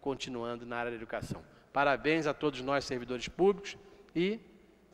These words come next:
espero que o prefeito Eduardo Paes lembre-se que antes de ir embora, que ele possa fazer alguma coisa útil para o servidor público e que vá em paz.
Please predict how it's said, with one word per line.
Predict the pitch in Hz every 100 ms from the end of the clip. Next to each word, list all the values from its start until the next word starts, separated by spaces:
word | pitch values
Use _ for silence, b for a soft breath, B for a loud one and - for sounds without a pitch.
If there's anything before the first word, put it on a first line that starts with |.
| - - _ _
espero | 160 - 165 170 180 185 -
que | 170
o |
prefeito | 160 165 151 - 156 151
Eduardo | 151 139 143 135
Paes | - 160 180 139 - - B -
lembre-se | 147 185 170 -
que | 151
antes | 175 196
de | 147
ir | 165
embora, | 147 147 175 156 123 - - B B
que | -
ele | 156
possa | 156 156 165 -
fazer | 156 156
alguma | 151 151
coisa | 135 156 151
útil | 139 147 -
para |
o | -
servidor | 143 135 151
público | - 135 113 95 - - b b -
e | 135 151 165 - -
que | -
vá | 127 135 139 135
em | 143
paz. | 135 127 101 113 -